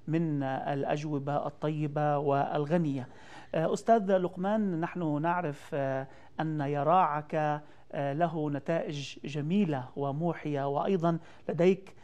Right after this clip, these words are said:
هذه القدرة وهذه الموعب-، وهذه الموهبة في، آه، التعبير عن واقعة كربلاء. حبذا لو نسمع منك اليوم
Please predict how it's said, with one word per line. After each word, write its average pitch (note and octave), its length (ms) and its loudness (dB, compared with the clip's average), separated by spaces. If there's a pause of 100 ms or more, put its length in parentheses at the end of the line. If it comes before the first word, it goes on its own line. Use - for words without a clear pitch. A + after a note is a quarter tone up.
(160)
هذه D#3+ 480 0
القدرة D#3 460 -2
وهذه D3 500 -2
الموعب-، D#3 840 -4
وهذه D#3 440 0
الموهبة F3+ 680 2 (260)
في، G#3 440 4 (220)
آه، D#3+ 220 2
التعبير F3 680 2
عن D3 200 0
واقعة D#3 400 2
كربلاء. C#3+ 560 -2 (180)
حبذا A3 380 2
لو F#3 140 2
نسمع F#3 380 -2
منك G3 400 0
اليوم D#3 720 0